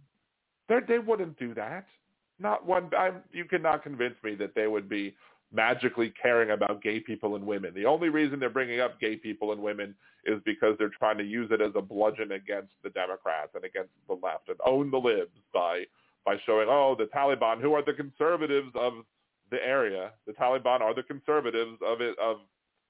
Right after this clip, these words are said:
Afghanistan," just like the conservatives here, you know, and just like the conservatives here, uh, the Taliban, uh, successfully took over, took over the government building as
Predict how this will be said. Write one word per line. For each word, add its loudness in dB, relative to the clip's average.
Afghanistan," 0
just -6
like -4
the -8
conservatives -2
here, 2
you 0
know, 4
and 0
just 0
like 0
the -4
conservatives 0
here, 2
uh, 4
the -6
Taliban, 2
uh, -2
successfully 0
took -4
over, 4
took -2
over 0
the -6
government -6
building -4
as -6